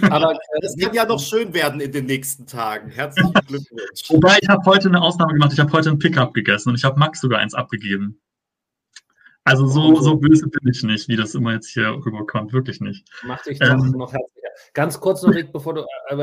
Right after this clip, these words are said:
Speaker 1: an der Stelle, weil es einfach sinnvoll ist, weil wir haben auch einmal noch eine andere Interpretation der Puppen gehört. Und ich mach das, ich, das macht gerade Sinn, weil wir beide ja drüber gesprochen haben.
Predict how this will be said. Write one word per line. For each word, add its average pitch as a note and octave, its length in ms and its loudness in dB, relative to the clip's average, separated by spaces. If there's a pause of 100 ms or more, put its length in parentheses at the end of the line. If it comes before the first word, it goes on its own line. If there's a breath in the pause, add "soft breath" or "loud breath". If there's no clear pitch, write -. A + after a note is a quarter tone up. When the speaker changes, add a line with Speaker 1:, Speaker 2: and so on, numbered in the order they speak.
(140)
Speaker 1:
an C#3+ 100 -6
der D#3 100 -4
Stelle, D3 200 -6
weil D3 100 -2
es C#3+ 60 -10
einfach C#3 180 -6
sinnvoll D3 420 -8
ist, - 140 -12
weil B2 160 -4
wir A#2+ 160 -8
haben C3+ 280 -8
auch - 200 -14
einmal C3+ 220 -8
noch C#3 60 -4
eine C3+ 180 -6
andere C#3 300 -8
Interpretation C3+ 680 -10
der A#2+ 100 -6
Puppen C3+ 340 -14
gehört. G2 340 -4
Und G#2 60 -16
ich G2 100 -18
mach A#2+ 120 -10
das, B2 220 -10
ich, - 160 -16
das A2+ 160 -12
macht C3+ 180 -10
gerade A#2+ 180 -4
Sinn, C3 180 -6
weil A#2 120 -4
wir B2 100 -2
beide C3 200 -4
ja B2+ 100 -4
drüber B2 240 -8
gesprochen C3 340 -10
haben. C3+ 80 -6